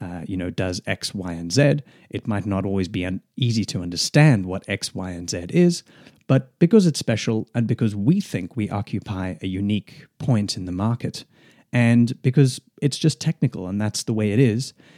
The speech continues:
um, we don't have to really do any work on trying to make it simple because we, we think that making it simple,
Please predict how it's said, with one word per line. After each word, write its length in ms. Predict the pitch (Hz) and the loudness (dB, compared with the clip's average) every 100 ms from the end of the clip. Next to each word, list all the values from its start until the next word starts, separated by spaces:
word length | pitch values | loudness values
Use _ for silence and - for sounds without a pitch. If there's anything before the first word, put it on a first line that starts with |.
| - _ _ | -20 _ _
um, 380 | 135 135 139 - _ _ _ - | 2 2 2 -2 _ _ _ -4
we 380 | 151 160 190 | 2 4 4
don't 200 | 180 185 | 6 8
have 200 | 180 180 - | 8 6 4
to 100 | 170 | 4
really 240 | 180 175 | 8 8
do 160 | 165 175 | 8 8
any 160 | 175 | 8
work 340 | 170 208 - - _ - | 6 4 0 -10 _ -2
on 200 | 123 127 | 2 2
trying 300 | - 123 120 | 4 4 4
to 100 | 120 | 4
make 180 | 110 110 | 4 2
it 100 | - | -2
simple 440 | 117 98 90 92 _ | -2 -2 -4 -10 _
because 520 | 120 - 117 107 - - _ - | -2 2 2 2 0 -10 _ -2
we, 220 | 113 120 | 0 0
we 200 | 110 123 | 2 2
think 260 | 143 123 110 | 2 2 0
that 240 | 110 104 - | -2 -4 -4
making 300 | 135 135 127 | -2 0 0
it 100 | 113 | -2
simple, 460 | - 123 110 104 | 2 2 2 -2